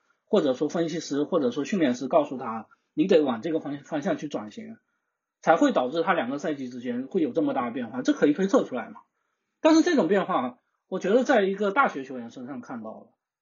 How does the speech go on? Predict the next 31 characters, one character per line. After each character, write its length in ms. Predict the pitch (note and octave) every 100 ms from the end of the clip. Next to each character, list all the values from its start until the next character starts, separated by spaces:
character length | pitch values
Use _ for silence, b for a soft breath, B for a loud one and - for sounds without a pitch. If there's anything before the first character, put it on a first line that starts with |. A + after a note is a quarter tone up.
| _ _
这 180 | - G#3+
个 140 | F3
事 180 | D#3+ E3+
情 380 | - B2 C4 C4+
非 160 | A3
常 160 | G#3+ C3+
少 200 | - A2+
见， 200 | D#3+ C#3
但 160 | F3 D3+
也 120 | B2
非 140 | F#3
常 160 | D#3 A#2+
难 200 | G#2+ A2
得。 260 | G#2+ - - _ _ _ C#4+
而 100 | F#3
且 80 | A#3
我 200 | C#3+ A#2+
相 220 | E3+ F#3+
信 160 | A#3+
就 100 | D#3
是 120 | C#3 C3+
这 100 | D3
个 60 |
变 240 | C#3+ C#3 B2+
化 120 | B2
对 140 | G3+
于 100 | C#3
这 140 | B2+ A3
个 80 |
球 200 | - B2
员， 260 | C3 A2+